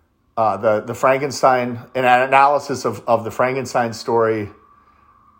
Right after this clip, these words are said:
<laughs> as, as myth or mytho-, mythopia or something. There's a word, like, the genre of all the myths.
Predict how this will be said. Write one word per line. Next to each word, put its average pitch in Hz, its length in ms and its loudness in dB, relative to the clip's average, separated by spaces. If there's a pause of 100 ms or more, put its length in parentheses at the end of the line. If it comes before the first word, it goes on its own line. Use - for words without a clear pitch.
(260)
<laughs> - 340 -14 (1500)
as, 120 260 4
as 131 340 4
myth 123 520 4 (1400)
or 104 260 -2 (140)
mytho-, 135 580 2
mythopia 127 640 0
or 151 140 0
something. 156 440 -4
There's 127 200 0
a 123 60 -2
word, 110 480 -4
like, 95 200 -6
the 92 220 -8
genre 98 460 2
of 92 100 -4
all 98 140 -2
the 92 60 -10
myths. 92 360 -10